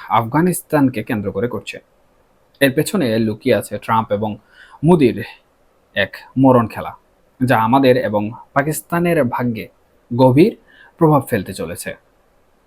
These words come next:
আমেরিকার এই মাস্টার প্ল্যানের প্রধান উদ্দেশ্য হল তাদের অর্থনৈতিক ও সামরিক কর্তৃত্ব পুনরুদ্ধার করা, বিশেষ করে চীনকে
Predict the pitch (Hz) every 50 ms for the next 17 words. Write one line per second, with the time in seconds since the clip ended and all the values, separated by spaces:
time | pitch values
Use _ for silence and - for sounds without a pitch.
0 | _ _ _ _ _ _ _ _ _ - - - - 143 175 202 214 - 208 160
1 | 135 139 151 120 113 117 117 117 123 117 - - - _ - - 131 139 135 -
2 | - 160 160 156 151 - _ _ _ _ _ - 131 131 135 135 139 123 - -
3 | - - - _ _ _ _ _ - - 156 135 165 170 170 170 160 - - 143
4 | 143 131 139 127 - - 113 107 110 87 85 87 - _ _ _ - 123 117 113
5 | 113 113 113 113 - 143 143 143 143 139 131 - - 101 110 - - - - 127
6 | 135 139 147 151 147 - _ _ _ _ _ - 156 - - 180 180 180 - 123
7 | 101 - - 104 104 104 107 107 104 - - - - 90 90 - - _ _ _
8 | _ _ _ _ _ _ _ - 127 135 - 170 143 - - 113 80 - _ _
9 | _ _ _ _ _ _ - - 165 170 180 185 180 - 160